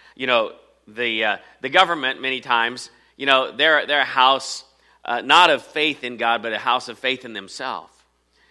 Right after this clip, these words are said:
And, and then there's certain, you know, there's certain entities that are really a house of fear.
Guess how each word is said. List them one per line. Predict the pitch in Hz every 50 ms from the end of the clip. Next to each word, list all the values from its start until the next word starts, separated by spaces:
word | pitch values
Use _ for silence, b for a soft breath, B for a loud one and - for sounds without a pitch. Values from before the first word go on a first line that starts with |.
| b b b b b b
And, | - 135 139 131 131 95
and | 120 131 135 131
then | 160 180 180
there's | 170 151 139 123 -
certain, | - - 151 147 123 135 131 120 - b b b
you | b 135
know, | 139 139 135
there's | 123 131 127 -
certain | 160 170 160 143
entities | 151 143 - 123 131 135 135 127 117
that | 127 113
are | 123
really | 127 143 147 147 139 139
a | - - 117
house | 110 123 135 135 127 - -
of | 117
fear. | - - 143 151 165 135 113 92 -